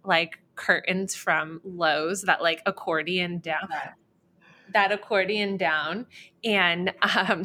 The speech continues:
Speaker 1: <laughs> we still use them to this day. You know, to Jack is six
Speaker 2: Awesome.
Speaker 1: and Tommy is <laughs> two, because I'm like, and now that we're, like, in Ohio, it's, like, frickin' doesn't get dark till nine. And I put these fools to bed at
Speaker 2: So
Speaker 1: seven.
Speaker 2: neat.
Speaker 1: So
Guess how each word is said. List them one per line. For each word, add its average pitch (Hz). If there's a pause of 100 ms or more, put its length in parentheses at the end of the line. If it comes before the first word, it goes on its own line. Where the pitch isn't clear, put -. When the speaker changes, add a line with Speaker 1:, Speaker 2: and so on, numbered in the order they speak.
(120)
Speaker 1:
<laughs> -
we 233
still 214
use 220
them 196
to 233
this 185
day. 196
You 208
know, 180
to 240
Jack 208
is 214
six 196
Speaker 2:
Awesome. -
Speaker 1:
and 175 (140)
Tommy 190
is 254
<laughs> -
two, 254 (160)
because 254 (400)
I'm 269
like, 262 (180)
and 311
now 208
that 220
we're, 185
like, 180
in 185
Ohio, 175
it's, -
like, 175
frickin' 180
doesn't 175
get 180
dark 160
till 165
nine. 160
And 160
I 170
put 185
these 165
fools -
to 160
bed 151
at 240
Speaker 2:
So -
Speaker 1:
seven. 185
Speaker 2:
neat. -
Speaker 1:
So 190